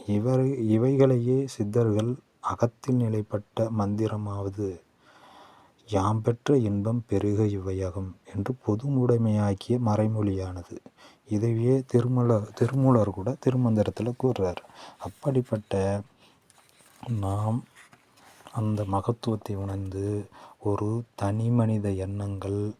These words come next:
அவர் வாழ்க்கையை நிர்ணயிக்கிறது. சமுதாய எண்ணங்கள் அந்த நாட்டையே நிர்ணயம் செய்கிறது.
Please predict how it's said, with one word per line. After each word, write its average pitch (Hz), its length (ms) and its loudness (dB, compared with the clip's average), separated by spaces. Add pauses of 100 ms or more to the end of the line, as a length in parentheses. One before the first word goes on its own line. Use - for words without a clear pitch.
அவர் 104 380 -2
வாழ்க்கையை 104 560 -2
நிர்ணயிக்கிறது. 98 1040 -6 (340)
சமுதாய 117 720 2
எண்ணங்கள் 95 680 -6
அந்த 101 300 -2
நாட்டையே 101 680 -6
நிர்ணயம் 101 440 -6
செய்கிறது. 95 720 -8